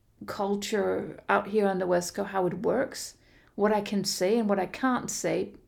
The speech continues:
and, and why people react like they do. And so it was relearning a lot of things, and then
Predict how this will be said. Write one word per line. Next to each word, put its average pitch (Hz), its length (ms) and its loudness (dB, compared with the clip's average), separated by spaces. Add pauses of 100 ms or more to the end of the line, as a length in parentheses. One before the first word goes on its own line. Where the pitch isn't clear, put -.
(100)
and, 202 280 -2 (1000)
and 196 220 2
why 208 240 6 (240)
people 220 320 2
react 202 420 2
like 202 220 0
they 196 140 4
do. 214 560 2
And 190 280 -4 (500)
so 233 360 8
it 226 120 10
was 262 220 8
relearning 247 800 6
a 165 40 -2
lot 160 300 0
of 170 80 -10
things, 165 540 -4 (260)
and 208 180 6
then 208 480 4